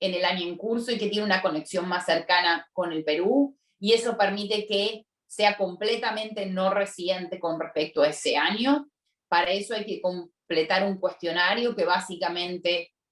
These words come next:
eh, muestra al fisco de Estados Unidos que efectivamente la persona tiene una conexión más cercana al Perú, porque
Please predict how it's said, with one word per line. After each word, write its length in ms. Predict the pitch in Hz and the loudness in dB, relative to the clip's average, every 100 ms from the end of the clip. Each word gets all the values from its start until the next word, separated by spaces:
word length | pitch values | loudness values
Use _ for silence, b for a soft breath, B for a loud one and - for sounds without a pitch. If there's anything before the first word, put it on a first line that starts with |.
| _ | _
eh, 220 | 180 170 | -2 0
muestra 720 | 170 196 214 202 190 208 196 180 | 2 2 4 2 0 0 2 0
al 280 | 165 160 - | -2 -2 -2
fisco 260 | 196 - | -6 -2
de 60 | 196 | -2
Estados 340 | - 175 180 | 2 0 0
Unidos 420 | 202 285 370 330 - | -2 0 2 4 2
que 80 | |
efectivamente 720 | 240 214 202 240 247 233 233 208 | -2 -4 -4 0 2 2 2 2
la 140 | 185 | 0
persona 400 | - - 196 190 | -2 -4 -4 -2
tiene 300 | 190 190 185 | -2 -2 -2
una 180 | 180 165 | -2 -2
conexión 420 | 151 156 - 170 | -2 -6 -6 -2
más 140 | 165 | 0
cercana 320 | 165 143 165 147 | 0 0 0 0
al 120 | 143 | 0
Perú, 360 | 190 294 302 - | 0 4 4 4
porque 320 | 214 - | 0 0